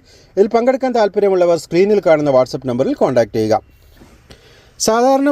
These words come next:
വണ്ടികളിൽ ഹിൽ അസിസ്റ്റ് ഉണ്ടെങ്കിൽ ഈ ഒരു പ്രോബ്ലം വളരെ ഈസി ആയിട്ട് നമുക്ക് സോൾവ് ചെയ്യാം. ഹിൽ ഹോൾഡ്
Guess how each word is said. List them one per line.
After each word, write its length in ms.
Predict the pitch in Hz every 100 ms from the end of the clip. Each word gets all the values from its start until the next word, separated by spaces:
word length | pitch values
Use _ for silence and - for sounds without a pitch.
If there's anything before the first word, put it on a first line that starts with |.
| 269
വണ്ടികളിൽ 540 | 214 202 233 220 160 127 180 _ - - -
ഹിൽ 180 | 190 214 233
അസിസ്റ്റ് 380 | 214 208 - 196
ഉണ്ടെങ്കിൽ 460 | 147 170 175 143 117 - _ _ _ _ _ _ -
ഈ 80 | 185 220
ഒരു 100 | 208 160
പ്രോബ്ലം 360 | 131 123 143 185 _ _ 131
വളരെ 240 | 156 170 151
ഈസി 260 | 165 160 196
ആയിട്ട് 280 | 139 120 165 240 _ - 135
നമുക്ക് 280 | 131 127 139 139 -
സോൾവ് 260 | 131 131 131
ചെയ്യാം. 180 | 107 - _ - - _ _ _ -
ഹിൽ 160 | 190 208 208
ഹോൾഡ് 320 | 208 180 151